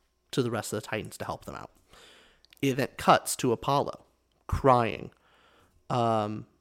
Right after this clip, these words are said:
on the beach. He's the new sun god of the Olympians. And the goddess of memory, I can't even pronounce the name. You can put it on screen, the,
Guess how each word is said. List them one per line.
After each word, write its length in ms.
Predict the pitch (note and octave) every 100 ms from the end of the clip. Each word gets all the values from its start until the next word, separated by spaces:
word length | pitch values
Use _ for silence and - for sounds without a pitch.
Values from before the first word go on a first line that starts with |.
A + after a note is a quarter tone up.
| _ -
on 120 | B2+
the 60 | A#2
beach. 420 | F#3+ - - -
He's 180 | - A#2+
the 80 | -
new 160 | A2 A2
sun 320 | - A#2+ A2
god 280 | A2+ G#2+ A2+
of 160 | A2
the 120 | A#2 G#2
Olympians. 600 | G#2 G2 - G#2+ - - - - - _ _ -
And 520 | A#2 A2+ A2+ A2+ A2+ - _ _ _ _ _
the 380 | D#3 C3 A#2+ A#2
goddess 380 | - A#2+ A#2+ -
of 120 | B2
memory, 560 | C3+ C3 B2 A2+ D3 D3+ -
I 180 | C3 A2+ - -
can't 240 | - A2+
even 180 | G#2 G#2
pronounce 400 | - G#2+ G2 -
the 80 | G#2+
name. 260 | G#2 A2 -
You 100 | B2
can 140 | -
put 140 | G#2+ A2
it 60 |
on 140 | G#2+ G2+
screen, 440 | - - G#2 G2 -
the, 160 | E2